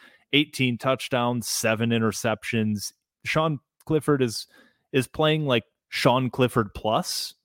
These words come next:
He's just playing a little bit better than he normally does, and that's good enough when you've got these two freshman running backs, man.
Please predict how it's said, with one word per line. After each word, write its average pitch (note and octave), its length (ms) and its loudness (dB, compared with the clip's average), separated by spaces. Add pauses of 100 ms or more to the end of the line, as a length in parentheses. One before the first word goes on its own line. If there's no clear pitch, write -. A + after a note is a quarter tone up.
(240)
He's F3 180 0
just E3+ 160 -4
playing E3 220 2
a C#3+ 40 6
little C3 240 4
bit C3+ 180 2
better C3+ 240 4
than B2+ 160 0
he B2 100 2
normally C3 360 2
does, C3 320 2
and A2+ 140 -2
that's B2 180 0
good B2 220 2
enough A2+ 360 2
when G#2 140 -2
you've A#2+ 240 4
got C#3 300 2 (440)
these C3 220 4
two G3 220 2
freshman G#2+ 520 -2
running F#2+ 320 -2
backs, G#2+ 360 0
man. A2+ 400 0